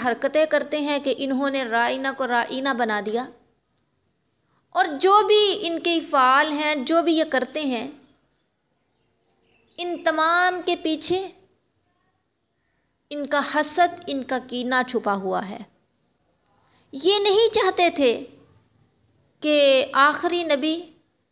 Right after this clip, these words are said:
کسی اور قوم میں، کسی اور قبیلے میں آتا، ان کی خواہش یہ تھی، یہ یہی چاہتے تھے کہ ہم میں ہی وہ نبی ہوتا،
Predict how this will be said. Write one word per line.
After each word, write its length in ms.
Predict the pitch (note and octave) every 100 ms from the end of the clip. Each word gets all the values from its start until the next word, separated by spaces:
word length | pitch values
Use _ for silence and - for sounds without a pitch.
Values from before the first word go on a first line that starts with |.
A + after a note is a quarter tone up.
| _
کسی 280 | - D#4+ E4 D#4
اور 380 | D4+ D4+ D#4+ E4 E4 - -
قوم 300 | C4+ C#4+ C#4+
میں، 460 | D4 D4 D4+ D4 D4
کسی 280 | C#4+ C#4+ D4 -
اور 220 | C#4 C#4+ D4
قبیلے 440 | C#4 B3 B3 B3+
میں 160 | C4+ C4+
آتا، 380 | A#3 A3 B3+ B3+ - _ _ _ _ _ _ _ _ _
ان 200 | F#4 F#4+
کی 120 | G4
خواہش 540 | F#4 D#4+ D#4 F#4 G4+ -
یہ 120 | G4 G4
تھی، 180 | F4+ B3+ - - _ _ _ _ A#3
یہ 140 | D4+
یہی 440 | D#4+ D#4 D4 G4 G4+
چاہتے 380 | G4+ F#4+ G4+
تھے 300 | G4 E4+ A#3 B3+ - _ _ _
کہ 80 | D4 C#4
ہم 160 | C#4+ D#4
میں 180 | E4 F#4+
ہی 120 | F#4
وہ 140 | E4+
نبی 280 | C#4 A#3 A3+
ہوتا، 340 | A3+ - -